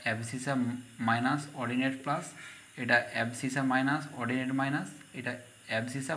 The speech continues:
প্লাস আর অর্ডিনেট মাইনাস, প্লাস প্লাস, মাইনাস প্লাস, মাইনাস মাইনাস, প্লাস মাইনাস। ইলেভেনে কী শিখলাম? যে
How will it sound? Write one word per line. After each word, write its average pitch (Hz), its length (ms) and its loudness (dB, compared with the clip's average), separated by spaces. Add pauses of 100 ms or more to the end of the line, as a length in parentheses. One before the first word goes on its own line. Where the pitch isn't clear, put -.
প্লাস 113 260 2 (260)
আর 131 80 -2 (220)
অর্ডিনেট 113 320 -2 (120)
মাইনাস, 107 320 -8 (920)
প্লাস 127 200 4 (120)
প্লাস, 156 200 -2 (240)
মাইনাস 120 340 0
প্লাস, 147 200 -4 (460)
মাইনাস 117 340 -2
মাইনাস, 135 240 -2 (180)
প্লাস 101 240 -6
মাইনাস। 117 280 -12 (2000)
ইলেভেনে 143 320 8 (140)
কী 165 160 -2
শিখলাম? 165 280 2 (960)
যে 139 100 6